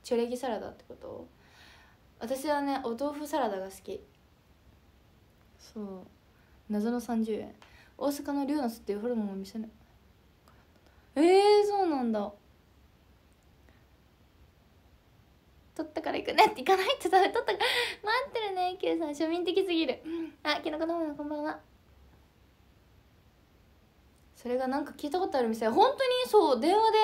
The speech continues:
で事前予約したら、そう、あのね、いっぱい。なんかさ、今さ、あ、これ言わない方がいいか。ちょっとline来たんだけどさ、メンバーから。ま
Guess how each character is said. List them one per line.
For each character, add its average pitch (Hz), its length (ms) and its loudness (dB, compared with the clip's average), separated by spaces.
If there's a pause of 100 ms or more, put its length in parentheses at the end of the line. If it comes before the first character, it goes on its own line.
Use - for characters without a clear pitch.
(160)
で 247 60 -4
事 247 100 -6
前 311 120 4
予 349 60 4
約 320 260 2
し 226 60 -10
た 220 100 -2
ら、 208 460 2 (1900)
そ 233 540 -2
う、 - 60 -14
あ 220 40 -6
の 214 220 -4
ね、 202 340 -6 (1120)
い 233 100 -8
っ - 20 -6 (140)
ぱ 226 200 2
い。 226 180 -6 (1200)
な 240 80 -6
ん 233 40 -2
か 226 80 -6
さ、 240 160 0
今 226 240 2
さ、 233 120 -4
あ、 226 40 2 (1000)
こ 202 120 -8
れ 196 60 -2
言 - 20 -4
わ 214 80 -2
な 247 80 -2
い - 20 -6
方 240 100 -4
が 190 60 -4
い 190 40 -6
い - 20 -12
か。 - 360 -12
ち - 80 -20
ょ - 20 -18
っ - 40 -20
と 202 80 -8
line 226 220 -2
来 247 80 -12
た 226 100 -8
ん 202 60 -8
だ 190 80 -10
け 196 80 -12
ど 196 100 -12
さ、 196 140 -12
メ 202 120 -2
ン 202 140 -4
バ 196 120 -6
ー - 20 -14
か - 100 -16
ら。 214 80 -12
ま 214 60 -18